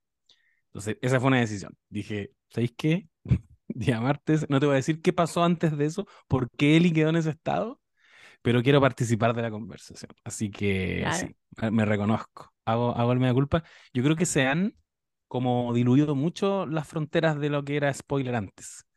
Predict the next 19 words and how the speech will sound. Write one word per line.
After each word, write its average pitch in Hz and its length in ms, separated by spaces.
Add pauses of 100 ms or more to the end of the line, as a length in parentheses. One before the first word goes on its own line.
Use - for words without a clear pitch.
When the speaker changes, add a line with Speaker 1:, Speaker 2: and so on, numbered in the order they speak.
(340)
Speaker 1:
Antes 110 280
Speaker 2:
Sí. - 20
Speaker 1:
éramos 113 260
mucho 127 300
más 139 200
talibanes, 131 460
como, 98 420
"Loco, 107 260
no 117 80
me 113 80
digas 135 220
si 151 80
es 120 60
bueno 139 260
o 139 40
malo". 113 320 (140)
<laughs> - 360 (480)
No 139 100
sonrías. 131 600